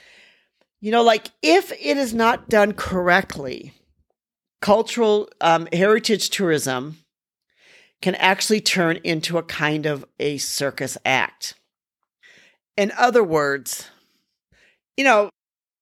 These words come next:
it may cheapen the culture. You know, the people may, may, they may feel cheap. It may not feel real. It may feel like,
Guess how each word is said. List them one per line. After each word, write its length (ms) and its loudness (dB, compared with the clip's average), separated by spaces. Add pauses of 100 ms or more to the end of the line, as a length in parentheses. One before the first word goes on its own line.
(160)
it 120 -2
may 460 0
cheapen 440 2
the 60 2
culture. 680 -4 (840)
You 120 4
know, 100 6
the 100 -4
people 840 0
may, 340 -2
may, 300 2
they 320 -2
may 160 2
feel 240 0
cheap. 480 -2
It 80 -6
may 120 0
not 220 0
feel 220 0
real. 440 0
It 120 -8
may 160 0
feel 280 0
like, 320 2